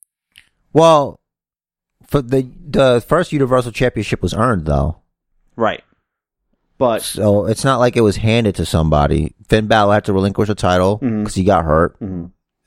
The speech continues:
Speaker 2: The
Speaker 1: And then
Speaker 2: second one
Speaker 1: Kevin
Speaker 2: was
Speaker 1: Owens
Speaker 2: handed.
Speaker 1: became champion in a four-way match that
Speaker 2: Was
Speaker 1: Triple H got involved in.
Speaker 2: Right.
Speaker 1: But he didn't hand it to him, technically. He still did some work for it.
Speaker 2: He
Speaker 1: It's
Speaker 2: did.
Speaker 1: not the same thing.
Speaker 2: You're right. However, with Brock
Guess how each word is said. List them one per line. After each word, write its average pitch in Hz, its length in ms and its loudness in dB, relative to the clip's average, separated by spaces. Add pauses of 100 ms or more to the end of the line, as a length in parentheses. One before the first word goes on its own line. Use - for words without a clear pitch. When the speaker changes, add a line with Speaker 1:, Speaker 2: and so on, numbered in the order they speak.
(140)
Speaker 2:
The 104 80 -2
Speaker 1:
And 87 80 2
then 87 80 0
Speaker 2:
second 95 320 0
one 98 80 2
Speaker 1:
Kevin 101 100 0
Speaker 2:
was 110 140 2
Speaker 1:
Owens 117 140 0
Speaker 2:
handed. 98 120 -2
Speaker 1:
became 92 260 -2
champion 82 680 -2 (300)
in 92 160 -2
a 98 60 -2
four-way 92 440 2
match 90 400 -2
that 131 100 -4
Speaker 2:
Was - 80 -2
Speaker 1:
Triple 95 280 -2
H 95 140 0
got 80 160 0
involved 117 400 -2
in. 67 220 -4
Speaker 2:
Right. 98 400 -8 (120)
Speaker 1:
But 98 140 4
he 104 100 0
didn't 101 200 0
hand 104 320 0
it - 100 -6
to 82 140 -2
him, 80 240 0
technically. 76 720 -4
He 95 180 2
still 98 320 -2
did 98 220 -2
some 98 180 -2
work 104 240 0
for - 300 -2
it. - 160 -2
Speaker 2:
He 120 120 -10
Speaker 1:
It's 101 100 -14
Speaker 2:
did. 120 220 -2
Speaker 1:
not 98 300 0
the - 80 -8
same 90 320 -2
thing. 87 380 -6
Speaker 2:
You're 113 240 -4
right. 113 260 -2 (320)
However, 113 560 0 (360)
with 120 260 -2
Brock 120 460 -4